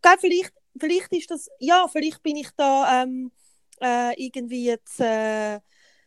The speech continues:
wie ist halt so ein bisschen mein Glaubenssatz, dass, dass jeder Mensch irgendwie in einer, also möglichst positiver Absicht <clears throat> handelt, oder? Mit seinen Ressourcen, die er gerade hat.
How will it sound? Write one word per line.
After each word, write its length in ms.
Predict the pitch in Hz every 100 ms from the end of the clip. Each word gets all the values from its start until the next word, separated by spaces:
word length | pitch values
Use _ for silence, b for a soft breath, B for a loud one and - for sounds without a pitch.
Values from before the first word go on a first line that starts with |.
| _ _ _ _ _ _ _ -
wie 120 | - 233
ist 100 | 269
halt 180 | 247
so 80 | 277
ein 40 | 226
bisschen 120 | 247
mein 120 | 247
Glaubenssatz, 800 | 240 220 247 262 240 240 233 -
dass, 280 | 240 - _
dass 240 | 240 -
jeder 260 | 233 240 262
Mensch 340 | 240 240 247
irgendwie 320 | 254 240 240
in 80 | 233
einer, 240 | 233 233 -
also 200 | 208 233
möglichst 360 | 226 240 -
positiver 560 | 247 240 240 254 233 254
Absicht 520 | 277 - - 302 -
<clears throat> 100 | 285
handelt, 480 | 269 202 175 180 214
oder? 200 | 220 233
Mit 180 | 233 -
seinen 320 | 254 240 240
Ressourcen, 640 | 233 233 247 247 240 - 233
die 160 | 233
er 40 | 226
gerade 280 | 233 233
hat. 240 | 240 156